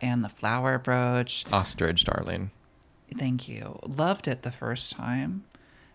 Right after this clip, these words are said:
Speaker 1: but then she wore it again.
Speaker 2: She
Speaker 1: She
Speaker 2: wore it
Speaker 1: wore,
Speaker 2: again,
Speaker 1: she,
Speaker 2: but
Speaker 1: the same statement evening gown to dinner
Speaker 2: Well, this
Speaker 1: two
Speaker 2: is our
Speaker 1: nights
Speaker 2: first
Speaker 1: in a row.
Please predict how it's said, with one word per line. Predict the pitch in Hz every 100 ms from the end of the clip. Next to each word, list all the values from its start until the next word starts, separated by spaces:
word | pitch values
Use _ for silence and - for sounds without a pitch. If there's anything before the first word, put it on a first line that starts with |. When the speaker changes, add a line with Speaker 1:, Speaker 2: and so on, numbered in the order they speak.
| -
Speaker 1:
but | 175 -
then | 180
she | 185 -
wore | 208 190 196 208
it |
again. | 208 - 214 233 214
Speaker 2:
She | 165
Speaker 1:
She | - 127
Speaker 2:
wore | 190 104
it |
Speaker 1:
wore, | 139
Speaker 2:
again, | 131 95 92
Speaker 1:
she, | 98
Speaker 2:
but | 143
Speaker 1:
the | 214
same | - 214 233 254
statement | - 214 196 196
evening | 190 196 185
gown | 151 143
to | 143 -
dinner | 156 151
Speaker 2:
Well, | 131 -
this | 123 131
Speaker 1:
two |
Speaker 2:
is | 151
our | 160
Speaker 1:
nights | 156
Speaker 2:
first | 127 151
Speaker 1:
in |
a |
row. | 110